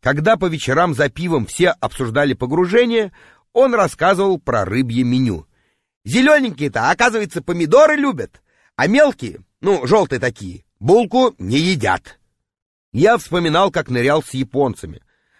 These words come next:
Они остановились в соседнем отеле, причём сняли лишь одну комнату, вытащили из неё мебель и спали все всемиром на полу. Мы, естественно, прикалывались над ними и строили разные догадки по поводу причины такого странного поведения.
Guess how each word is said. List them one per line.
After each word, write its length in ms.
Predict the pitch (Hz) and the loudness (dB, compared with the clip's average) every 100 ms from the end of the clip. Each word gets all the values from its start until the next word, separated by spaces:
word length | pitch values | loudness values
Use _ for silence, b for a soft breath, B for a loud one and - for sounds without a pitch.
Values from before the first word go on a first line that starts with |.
| _ | _
Они 200 | - 214 | -4 -2
остановились 480 | 214 170 185 190 180 | -2 0 -2 -2 -2
в 40 | |
соседнем 460 | 160 139 160 156 160 | -2 -2 -2 -2 0
отеле, 500 | 165 - 226 220 190 B B B | -2 2 0 2 -2 B B B
причём 340 | 156 165 185 | -6 -2 -2
сняли 400 | - 151 196 220 | -2 -2 0 0
лишь 240 | 175 170 160 | -2 -4 -4
одну 300 | 139 147 147 | -4 -4 -6
комнату, 600 | - 220 220 214 220 190 b b | 0 0 0 0 0 0 b b
вытащили 560 | 143 175 143 143 135 | -4 -2 -2 -2 0
из 80 | 123 | 0
неё 260 | 135 139 151 | 0 2 0
мебель 480 | 202 262 240 240 - | 0 0 0 -4 -6
и 80 | - | -10
спали 440 | 113 - 190 240 208 | -10 -2 0 0 -4
все 320 | - 165 190 | -4 -2 -2
всемиром 580 | - 123 107 120 175 151 | -4 -4 0 0 0 -2
на 80 | |
полу. 420 | 123 139 110 87 - _ _ _ | -2 -4 -4 -10 -16 _ _ _
Мы, 140 | 165 233 | -2 -2
естественно, 440 | - 202 - 175 | 0 -2 0 -6
прикалывались 600 | 143 170 233 247 202 131 | -4 -2 0 2 0 -2
над 260 | 135 147 131 | -4 -2 -2
ними 260 | 127 98 b b | -2 -4 b b
и 40 | 135 | -8
строили 400 | - 185 214 196 | -2 0 2 2
разные 420 | 151 175 147 156 | 2 0 0 -4
догадки 540 | 123 120 165 202 - | -2 0 0 0 -2
по 160 | 196 120 | -4 -4
поводу 320 | - 175 151 | 0 0 0
причины 480 | 120 120 - 214 226 | -2 -8 -4 -2 -2
такого 380 | 165 135 147 156 | -2 -2 -4 -4
странного 520 | - 127 147 151 156 | -2 -2 0 -2 -4
поведения. 760 | 139 185 208 175 120 87 82 | -2 -4 -2 -2 -4 -4 -14